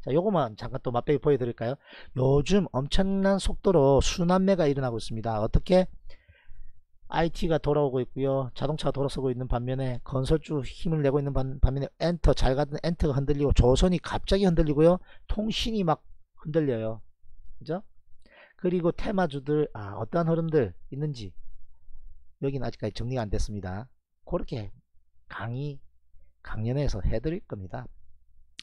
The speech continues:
그러면, 아, 그 다음 주에, 아,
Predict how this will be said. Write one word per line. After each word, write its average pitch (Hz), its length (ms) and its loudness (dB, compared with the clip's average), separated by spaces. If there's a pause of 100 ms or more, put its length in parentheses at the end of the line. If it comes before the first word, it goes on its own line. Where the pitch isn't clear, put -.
그러면, 131 420 -2 (1500)
아, 85 300 -12 (280)
그 131 240 -8
다음 151 340 4 (280)
주에, 120 580 0 (300)
아, 104 240 -10